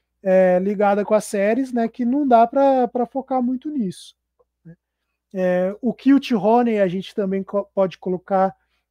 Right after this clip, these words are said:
né, nessa lista aí de obras, é, grandes pra cinema de tokusatsu que a Toei faz, né? O Cute Honey é de dois mil e dezesseis, se eu não me engano, o Cute Honey Tears, né? Então, de vez em quando, a Toei, a Toei apronta uma dessas daí.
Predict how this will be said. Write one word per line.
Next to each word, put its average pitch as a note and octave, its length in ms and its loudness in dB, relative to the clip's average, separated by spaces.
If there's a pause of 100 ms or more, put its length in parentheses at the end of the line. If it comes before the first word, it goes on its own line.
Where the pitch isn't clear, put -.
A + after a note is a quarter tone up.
(100)
né, F3+ 160 -2
nessa F3+ 320 -4
lista F3+ 360 -6
aí F3 200 -6
de F3 160 -10
obras, E3 680 -8 (440)
é, E3 140 -6
grandes F3+ 400 -4
pra F#3 160 0
cinema F3+ 460 -6
de - 120 -16
tokusatsu E3+ 600 -10
que F3+ 80 -10
a E3 40 -10
Toei F3 260 -8 (100)
faz, G3+ 280 -4
né? G3 100 -4
O E3+ 60 -6
Cute - 440 -16
Honey E3 420 -8
é D#3+ 140 -6
de D3 140 -14
dois D#3 240 -10
mil E3+ 120 -6
e D#3 40 -10
dezesseis, E3+ 560 -4
se G#3+ 80 -10
eu - 20 -6
não F3+ 80 -6
me E3+ 100 -6
engano, G3+ 380 -2
o D#3 400 -4 (580)
Cute F#3 320 0
Honey E3+ 320 2
Tears, G3+ 560 4
né? F#3 200 0
Então, G#3 260 0
de B3 100 0
vez C#4+ 240 4
em C#4+ 40 -16
quando, C4 260 4
a C4 60 2
Toei, B3 520 4 (460)
a G3 80 -6
Toei A3 260 6
apronta G3+ 460 4
uma G3+ 160 0
dessas F3 420 -4
daí. D#3+ 320 -6